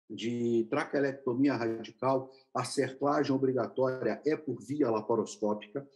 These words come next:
ela tem que ser feita ali no istmo do colo uterino, senão essa manutenção da gestação o mais próximo possível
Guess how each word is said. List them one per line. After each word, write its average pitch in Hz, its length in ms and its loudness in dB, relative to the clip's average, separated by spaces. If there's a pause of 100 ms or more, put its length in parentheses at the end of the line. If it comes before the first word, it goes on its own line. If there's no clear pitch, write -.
(160)
ela 120 260 0
tem 170 300 4
que - 100 -10
ser 127 180 2
feita 127 400 0
ali 120 180 0
no 131 180 2
istmo 135 680 -4 (340)
do 117 200 0
colo 113 280 2
uterino, 107 500 0
senão 131 600 0 (160)
essa 110 800 -2
manutenção 120 720 -2
da 110 120 0
gestação 117 760 -6
o 107 60 -6
mais 131 240 -2
próximo 120 540 -4
possível 110 640 -4